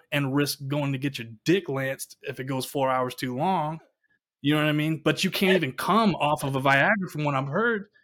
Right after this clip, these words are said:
You just are rock hard for four hours. And again, neither people are really happy because the guy can't come off of it and the woman just getting rug burn from fucking being down there forever.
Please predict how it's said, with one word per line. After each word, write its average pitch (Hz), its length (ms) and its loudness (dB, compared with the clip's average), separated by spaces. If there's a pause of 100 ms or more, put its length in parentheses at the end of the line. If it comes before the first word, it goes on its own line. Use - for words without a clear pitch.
(260)
You 156 120 -2
just 170 220 4
are 147 100 4
rock 170 360 4
hard 196 300 2
for 143 100 -4
four 185 380 0
hours. 170 500 2 (440)
And 143 260 -2
again, 147 440 4
neither 165 240 6
people 175 340 -2
are 160 80 2
really 160 260 2
happy 196 400 -4
because 143 640 -2 (280)
the 143 100 -2
guy 147 260 2
can't 165 300 -4
come 151 220 -4
off 151 160 -2
of 143 120 -8
it 160 160 -4
and 156 140 0
the 156 40 2
woman 196 320 0
just 170 180 -8
getting 170 280 -4
rug 208 260 0
burn 180 280 2
from 175 160 -12
fucking 190 300 -4
being 208 220 2
down 233 260 0
there 139 120 0
forever. 120 480 -6